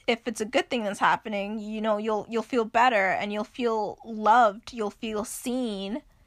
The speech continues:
And on the flip side, if it's something that's making you feel negative and you're, and you're consciously paying attention to that, you'll, you'll know to avoid that type of thing in the future.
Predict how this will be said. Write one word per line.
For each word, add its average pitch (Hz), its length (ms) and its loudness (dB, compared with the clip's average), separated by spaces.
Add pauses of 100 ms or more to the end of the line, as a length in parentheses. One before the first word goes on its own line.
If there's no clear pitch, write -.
(480)
And 233 120 4
on 220 100 2
the 208 60 -4
flip 440 240 0
side, 214 360 6
if - 140 -6
it's 269 120 -8
something 240 640 0 (540)
that's 226 540 6
making 226 300 -4
you 214 100 -4
feel 208 240 -4
negative 202 720 0
and 214 180 -4
you're, 214 140 -2
and 214 180 0
you're 214 220 0 (140)
consciously 254 680 0
paying 247 340 0
attention 262 500 -2
to 208 100 -4
that, 151 340 0 (580)
you'll, 247 460 0
you'll 233 200 0
know 233 640 4
to 254 160 -2
avoid 214 340 0
that - 140 2
type 220 220 -6
of 233 100 -12
thing 196 180 -8
in 196 100 -6
the 180 60 -8
future. - 560 -12